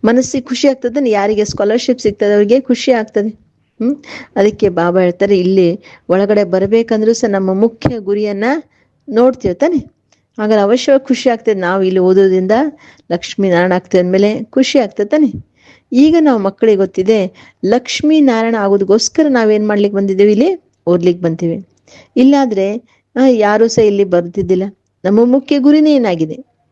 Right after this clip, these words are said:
ಹ್ಮ್, ಅದಕ್ಕೋಸ್ಕರ ಬಾಬಾ ತಿಳಿಸ್ಕೊಡ್ತಾರೆ. ಆದ್ರೆ ಶಾಲೆಯಲ್ಲಿ ಏನ್ ಮಾಡ್ತಾರೆ? ಓದಿದಾಗ, ಆ, ಮತ್ತೆ ಮರು ಜನ್ಮದಲ್ಲಿ ಮತ್ತೆ ಬೇರೆದು ಓದ್ತೀವಿ,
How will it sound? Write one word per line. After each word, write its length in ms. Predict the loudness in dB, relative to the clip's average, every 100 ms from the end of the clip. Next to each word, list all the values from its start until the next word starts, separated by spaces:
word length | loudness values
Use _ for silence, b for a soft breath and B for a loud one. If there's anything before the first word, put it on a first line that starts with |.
| _ -8
ಹ್ಮ್, 180 | -8 -10 _ B B B
ಅದಕ್ಕೋಸ್ಕರ 680 | 0 0 0 -2 0 0 0
ಬಾಬಾ 300 | 0 0 0
ತಿಳಿಸ್ಕೊಡ್ತಾರೆ. 680 | 0 -2 -2 -2 0 -2 0
ಆದ್ರೆ 380 | 0 0 0
ಶಾಲೆಯಲ್ಲಿ 540 | 0 -2 0 2 4 2
ಏನ್ 140 | 2
ಮಾಡ್ತಾರೆ? 320 | -2 -2 0
ಓದಿದಾಗ, 460 | 2 2 0 0 0 0 -2 -8 B B B -2
ಆ, 100 | 2
ಮತ್ತೆ 500 | 0 -2 _ 0 0
ಮರು 360 | 2 2 2
ಜನ್ಮದಲ್ಲಿ 560 | 0 -2 0 0 0 0
ಮತ್ತೆ 280 | -2 -2 0
ಬೇರೆದು 380 | 2 4 2
ಓದ್ತೀವಿ, 320 | 0 -4 -14